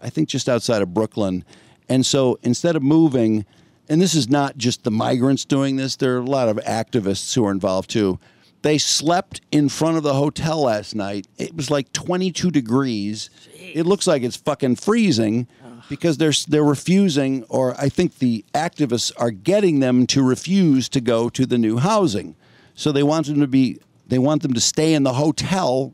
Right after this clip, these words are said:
Well, the hotel they were in is four hundred fifty dollars a night. So they're suggesting some other hotel, which is a hundred ninety dollars a night. And it's like, uh, who, who is gonna pay for that?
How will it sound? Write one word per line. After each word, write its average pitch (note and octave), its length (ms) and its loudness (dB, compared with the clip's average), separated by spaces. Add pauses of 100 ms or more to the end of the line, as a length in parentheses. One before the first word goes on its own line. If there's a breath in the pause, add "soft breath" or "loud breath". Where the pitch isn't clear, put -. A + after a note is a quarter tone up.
Well, C#3 220 -8
the C3+ 200 -4
hotel E3 340 -2
they D3+ 100 0
were C3 120 -2
in E3+ 120 2
is D3+ 140 2
four D#3 180 -2
hundred D3+ 200 0
fifty - 200 -4
dollars B2 320 2
a B2 60 2
night. B2+ 440 0 (520 soft breath)
So - 160 -14
they're C#3+ 100 2
suggesting C#3+ 680 2
some D3+ 220 0
other E3 200 2
hotel, B2+ 320 0
which B2+ 140 -2
is B2+ 80 -2
a C3 60 0
hundred C#3+ 220 0
ninety D#3 380 2
dollars A2 360 2
a A#2 40 0
night. G2+ 300 -2
And - 80 -14
it's - 100 -12
like, B2 220 -8 (360)
uh, E3 100 -8 (420)
who, D#4 200 -4 (280)
who - 320 0
is E4 120 -2
gonna C#4+ 180 0
pay C4 280 0
for E3 200 -6
that? G2 420 -6